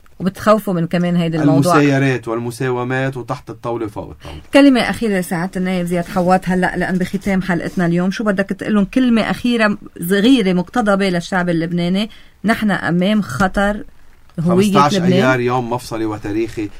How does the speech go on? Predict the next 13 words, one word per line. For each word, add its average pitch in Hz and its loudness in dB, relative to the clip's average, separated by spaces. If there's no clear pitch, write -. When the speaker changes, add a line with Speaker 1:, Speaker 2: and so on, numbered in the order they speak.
Speaker 2:
في 104 -6
أي، 135 -2
في 113 -6
أي 135 4
لبنان 117 -4
نريد. 95 -8
حسن 139 -8
الاختيار 123 -4
بتاخد 120 -6
لبنان 110 -6
إلى 110 -8
المحور 110 -8
الصح. - -10